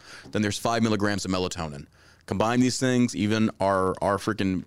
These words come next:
our, all of our staff have tried these. They all work. We love it. We've had this product for, it's become one of our flagship products. So again, that's shellshock C B D dot com, the Rack Out gummies. You can find them on the website.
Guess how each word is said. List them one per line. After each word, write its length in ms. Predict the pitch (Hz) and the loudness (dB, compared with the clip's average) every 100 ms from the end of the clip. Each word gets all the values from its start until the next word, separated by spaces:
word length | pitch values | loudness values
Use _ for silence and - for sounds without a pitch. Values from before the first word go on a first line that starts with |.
| - | -2
our, 140 | 104 | 0
all 160 | 95 117 | 2 2
of 80 | 120 | 0
our 80 | |
staff 320 | 120 - 110 90 | 0 -2 -2 -4
have 80 | |
tried 320 | 82 110 104 101 | -4 -2 0 0
these. 140 | 98 | -2
They 120 | 78 | -2
all 140 | 82 107 | 0 4
work. 240 | 117 110 - - | 4 2 -2 -6
We 80 | |
love 220 | 85 101 107 | -2 0 -2
it. 100 | - | -2
We've 160 | 104 98 | -4 -2
had 160 | 101 | -4
this 100 | 95 | -6
product 320 | - 101 98 - | -4 -2 -2 0
for, 140 | 87 | 0
it's 160 | 80 - | 0 -4
become 240 | 98 120 | -2 0
one 80 | 120 | 2
of 80 | 92 | 2
our 60 | |
flagship 480 | 87 104 95 - 85 | 0 0 0 -2 -4
products. 420 | 98 90 80 - - - - | -2 0 -2 -4 -12 -16 -12
So 100 | - | -4
again, 160 | 143 139 | -2 0
that's 160 | 120 - | 0 0
shellshock 600 | - 180 196 170 143 - | 0 0 0 0 -2 -2
C 180 | - 156 | -4 0
B 80 | |
D 140 | 143 135 | 2 2
dot 280 | 113 101 - | 2 -2 -2
com, 320 | 107 101 95 | -2 -2 0
the 120 | 90 | 0
Rack 320 | 87 107 117 | 0 0 0
Out 160 | 127 113 | 0 2
gummies. 360 | 104 98 95 - - - - | 2 0 -2 -6 -14 -10 -4
You 80 | |
can 120 | 104 92 | -4 -2
find 200 | 120 120 | 0 2
them 80 | 120 | 2
on 100 | 123 | 4
the 60 | |
website. 500 | 107 92 - 95 90 | 2 0 -4 -4 -6